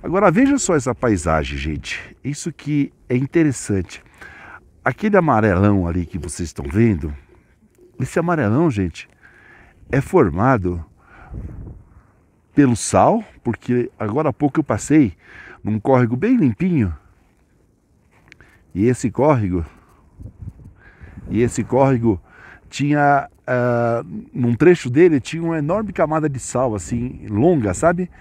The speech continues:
O sal vai vindo, vai empedrando, vai virando pedra. É interessante isso, né?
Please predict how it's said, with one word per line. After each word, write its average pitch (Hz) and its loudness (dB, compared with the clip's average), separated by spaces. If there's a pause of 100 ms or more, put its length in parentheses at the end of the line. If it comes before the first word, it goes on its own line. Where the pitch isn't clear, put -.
(240)
O 113 -4
sal 165 4
vai 147 2
vindo, 170 0
vai 156 2
empedrando, 175 2 (260)
vai 120 -6
virando 151 0
pedra. 135 0 (580)
É 107 -6
interessante 156 -2
isso, 107 -2
né? 135 -4